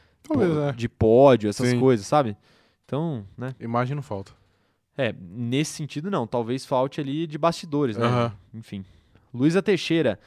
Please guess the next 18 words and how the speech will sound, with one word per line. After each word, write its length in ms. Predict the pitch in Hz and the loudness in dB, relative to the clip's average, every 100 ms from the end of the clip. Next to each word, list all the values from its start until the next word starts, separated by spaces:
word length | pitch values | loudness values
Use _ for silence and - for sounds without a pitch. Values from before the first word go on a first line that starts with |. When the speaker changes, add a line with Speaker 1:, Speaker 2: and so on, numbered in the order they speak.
| _ _ | _ _
Speaker 2:
imagina 760 | 151 175 190 139 123 190 233 254 | -6 0 0 0 -4 -4 -2 -2
se 320 | - - 196 | -4 -8 -4
através 380 | 202 196 180 214 | -2 -2 -2 -2
do 40 | 214 | -4
documentário 520 | 226 214 185 165 170 | -4 -4 -2 -2 -2
o 40 | |
Schumacher 300 | 180 170 170 | -4 -6 -4
aparece 300 | 170 160 151 | -4 -4 -6
falando 220 | - 151 110 | -4 -6 -6
<laughs> 40 | |
sobre 240 | - 143 | -10 -10
de 60 | 143 | -8
boa. 240 | 123 110 101 | -6 -4 -4
É, 100 | 107 _ | -8 _
sonho 260 | - 117 120 | -14 -8 -8
improvável, 520 | 120 165 147 113 101 | -6 -4 0 0 -2
bem 200 | - 107 | -4 -4
improvável. 460 | 117 - 151 107 | -4 -6 -4 -4